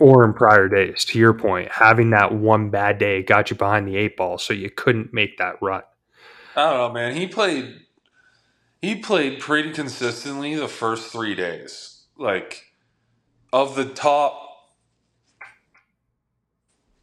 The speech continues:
Speaker 2: like, of the top five guys, so the T two guys and him, he's the only one that shot in the sixties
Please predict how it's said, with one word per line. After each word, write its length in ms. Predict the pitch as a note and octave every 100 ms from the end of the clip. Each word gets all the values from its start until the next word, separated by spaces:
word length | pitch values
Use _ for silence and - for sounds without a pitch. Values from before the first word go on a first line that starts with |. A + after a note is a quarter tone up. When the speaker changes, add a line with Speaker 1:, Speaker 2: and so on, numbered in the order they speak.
| _ -
Speaker 2:
like, 320 | C3 G#2 - -
of 120 | B2+
the 80 | A#2+
top 280 | E3 E3
five 380 | - C3+ C3 A#2
guys, 360 | A2 G#2 F#2+ -
so 140 | G2+
the 40 | F#2
T 220 | D3+ C#3
two 240 | - A2+
guys 380 | G#2+ G#2 G2+ G2
and 120 | F#2
him, 260 | F#2 G#2+ F#2 - _ _ _ _ _ _
he's 220 | - D3+
the 100 | C#3+
only 140 | D3+ D#3
one 180 | C3+ B2+
that 100 | A#2
shot 280 | B2+ A2
in 40 | G#2
the 60 |
sixties 840 | F#2+ - G2+ - D#2+ D#2+ G#2+ - _